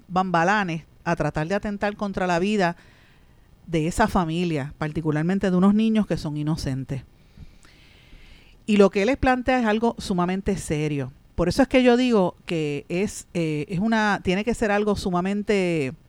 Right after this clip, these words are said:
grave, lo que se, y voy a ser cuidadosa con lo que estoy expresando, pero tiene que ser sumamente grave de los niveles de quiénes son los interesados en que esto se vea de esta forma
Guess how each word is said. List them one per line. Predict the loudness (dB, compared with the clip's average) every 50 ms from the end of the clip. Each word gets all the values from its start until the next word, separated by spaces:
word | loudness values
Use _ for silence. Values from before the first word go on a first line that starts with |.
| _ _ -20 _ _ -20 _ _ _ _ _ _ -20 -20 -20 _ -20 -20 _ _ _ _
grave, | -4 0 4 6 6 6 6 6
lo | 4 2 0
que | -2
se, | -4 -6 -8 -6
y | -6 -4
voy | -2 0 0
a | 0 0
ser | 0 -2 -4 -4 _ _ -20 _ -2
cuidadosa | 0 2 2 4 2 2 0 0
con | 0 0
lo | -2 -4
que | -6
estoy | -6 -4 -4
expresando, | -2 -2 -2 -2 0 0 0 0 0 -4 -4 -6 -10 -16 -20 -20 -20 -20 -20 -4 2
pero | 6 8 8 8 8 6 2
tiene | 0 0 0 2
que | 0 0
ser | 0 0 -2
sumamente | 0 0 0 0 0 -2 -4 -2 -2 -2 0
grave | 2 2 4 4 4 4 4 2 -2 -6 _ _ -20 -20 -20 -20 -20 -18 _
de | 4 4 6 8
los | 8 6 4
niveles | 4 2 4 6 6 6 8 8 6 6 4 2 -4
de | 0 2 4 4 4 4 2 0 -2 -8 -20 -20 -20 -20 -20 _ _ -20 -8
quiénes | 0 2 4 4 4 2
son | 2 2 2 4
los | 2 2
interesados | 0 -2 -2 -2 0 0 0 0 0 0 2 4 4 4
en | 2 0
que | -2 -4
esto | -4 -2 -2 -2
se | 0 2 2 4
vea | 4 4 4 4 4 4
de | 2
esta | 0 -2 -4 -4 -4
forma | -2 0 0 0 0 -2 -6 -8 -8